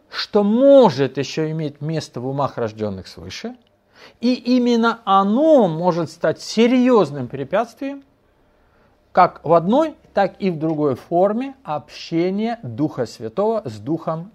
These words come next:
человека. Мы будем говорить о том,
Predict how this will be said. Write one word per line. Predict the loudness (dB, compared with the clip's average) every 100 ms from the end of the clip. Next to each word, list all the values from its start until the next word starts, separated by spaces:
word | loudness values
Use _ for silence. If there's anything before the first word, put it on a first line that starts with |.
| -20
человека. | -12 -8 -8 -10 _ -20 _ _ _ _ _ -20 -8
Мы | 0 2
будем | 4 6
говорить | 6 6 4 2 -4 -20 -20 _ _ _ _ _ _ _ _ _
о | 0
том, | 2 0 -4